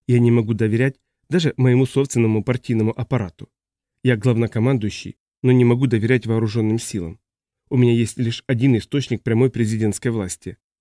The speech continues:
Армия духов. Армия призрак». «Да, господин президент». «Мои духи мне преданы. Они только что расстреляли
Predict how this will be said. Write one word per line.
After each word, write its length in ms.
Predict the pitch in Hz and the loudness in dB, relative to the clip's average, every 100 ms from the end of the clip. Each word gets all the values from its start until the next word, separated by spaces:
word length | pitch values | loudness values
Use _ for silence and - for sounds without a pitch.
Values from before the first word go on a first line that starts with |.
| - | -2
Армия 360 | 123 117 117 | 0 2 2
духов. 360 | 113 123 - - _ _ _ _ | 0 -4 -8 -14 _ _ _ _
Армия 380 | 120 113 113 107 - | -4 0 -2 -4 -6
призрак». 480 | 120 104 - - _ _ _ _ _ _ _ - | -6 -6 -10 -20 _ _ _ _ _ _ _ -2
«Да, 200 | 113 117 | 0 0
господин 420 | 107 - 101 95 | 0 -2 -2 -2
президент». 520 | 101 98 95 87 - _ _ _ _ _ _ | -4 -4 -6 -8 -10 _ _ _ _ _ _
«Мои 200 | 120 120 | 0 2
духи 360 | 107 123 143 110 | 2 0 0 -2
мне 220 | 104 110 | 0 0
преданы. 540 | - 120 95 92 73 - _ _ _ - | 0 -2 -2 -6 -8 -14 _ _ _ 0
Они 180 | 120 | 0
только 320 | 110 139 131 113 | 2 -2 -2 -6
что 200 | - 113 | -4 -4
расстреляли 560 | 107 117 120 123 107 | -4 -4 -2 -2 -4